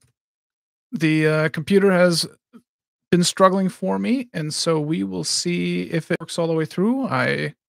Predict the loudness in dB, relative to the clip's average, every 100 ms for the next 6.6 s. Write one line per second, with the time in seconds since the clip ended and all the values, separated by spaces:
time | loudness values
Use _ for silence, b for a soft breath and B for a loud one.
0 | _ -8 -4 -4 -4 -8 _ -10 -8 -8
1 | -2 0 0 -6 _ b b b b b
2 | b b _ _ -10 -4 -4 -4 0 2
3 | 2 0 -2 -4 0 0 2 2 0 0
4 | -8 -6 -8 -8 -10 -4 0 0 -2 -4
5 | 0 0 -2 -8 -20 -18 -6 -2 0 0
6 | 0 -2 -2 -4 -6 -12